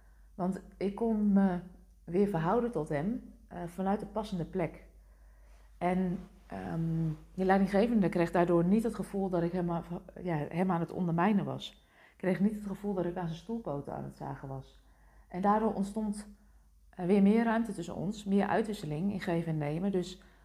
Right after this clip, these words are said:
ehm, ik kon hem zien voor de plek die hij had als leidinggevende en ik kon zelf mijn plek als medewerker nemen.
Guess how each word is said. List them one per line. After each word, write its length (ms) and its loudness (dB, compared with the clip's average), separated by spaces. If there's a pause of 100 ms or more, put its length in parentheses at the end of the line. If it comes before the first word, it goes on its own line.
(200)
ehm, 280 -6 (100)
ik 120 -8
kon 160 0
hem 200 2
zien 500 0
voor 140 -4
de 120 -2
plek 260 -4
die 100 -6
hij 100 0
had 300 -2
als 120 -10
leidinggevende 640 -2
en 80 0
ik 100 -4
kon 140 -2
zelf 240 0
mijn 140 -2
plek 180 -4
als 120 -6
medewerker 540 -4
nemen. 360 -6